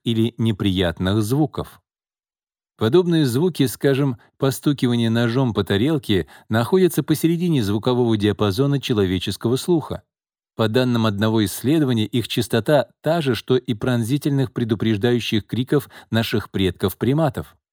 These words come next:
Да, всё это корнями уходит в далёкое прошлое.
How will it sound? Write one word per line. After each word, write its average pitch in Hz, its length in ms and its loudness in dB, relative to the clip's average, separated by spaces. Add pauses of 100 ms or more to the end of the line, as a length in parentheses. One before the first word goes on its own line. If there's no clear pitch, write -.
(440)
Да, 104 300 0
всё - 220 -4
это 104 160 -4
корнями 123 500 -2
уходит 113 580 -2 (160)
в 95 140 -8
далёкое 92 500 0
прошлое. 131 580 -6